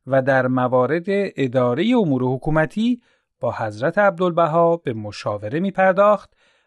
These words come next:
و از رأی آن حضرت بهره می گرفت. یک روز از حضرت بهاءالله استدعا نمود تا خدمتی به او ارجاع گردد.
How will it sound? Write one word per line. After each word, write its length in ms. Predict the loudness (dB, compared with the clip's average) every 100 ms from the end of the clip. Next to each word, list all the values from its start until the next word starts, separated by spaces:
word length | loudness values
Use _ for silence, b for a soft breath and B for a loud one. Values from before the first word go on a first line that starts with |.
| _
و 100 | -10
از 480 | -6 -6 -8 -10 -6
رأی 360 | -2 0 0 2
آن 220 | 0 0
حضرت 640 | -8 -8 -4 -2 -2 _ _ _ _ _
بهره 440 | -8 -8 -6 -4 -2
می 180 | -4 -10
گرفت. 500 | -18 -20 _ _ _ _ _ _ _ _ _ _ _ _ _ _ _
یک 180 | -4 -2
روز 200 | -4 0
از 260 | 0 0 -2
حضرت 340 | 0 0 -2
بهاءالله 580 | 0 0 2 0 2 0
استدعا 540 | 0 -4 -8 -2 0
نمود 420 | 2 2 2 0 _ _ _ _
تا 160 | -2
خدمتی 760 | -2 -4 -4 -4 -2 -2 -2 -8
به 120 | -10
او 160 | -12 -12
ارجاع 380 | -14 -14 -16 -16
گردد. 440 | -16 -18 -20 -20